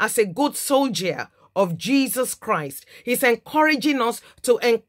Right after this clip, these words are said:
en-, endure hardship. So I am encouraging you today, please endure this hardship. God has you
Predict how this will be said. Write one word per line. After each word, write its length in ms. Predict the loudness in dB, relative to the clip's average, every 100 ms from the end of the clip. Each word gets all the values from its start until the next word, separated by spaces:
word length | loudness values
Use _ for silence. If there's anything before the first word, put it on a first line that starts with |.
| _
en-, 240 | 0 0 0
endure 520 | -2 0 0 2 2
hardship. 640 | 0 2 2 0 -6 -6 -8 -20 -8
So 160 | -2 2
I 220 | 2 2
am 180 | 2 0
encouraging 520 | 0 4 4 4 -6
you 120 | -8
today, 500 | -8 -6 -4 -4 -6 _ _ _
please 300 | -2 0 0
endure 680 | -2 -4 -4 0 2 0 -2
this 360 | -8 -4 -4 -4
hardship. 680 | -6 -6 -6 -8 -10 -12 _ _ -20 -14 0
God 460 | 6 6 6 0 -6 _ _ _ -4
has 280 | -2 -2
you 80 | -4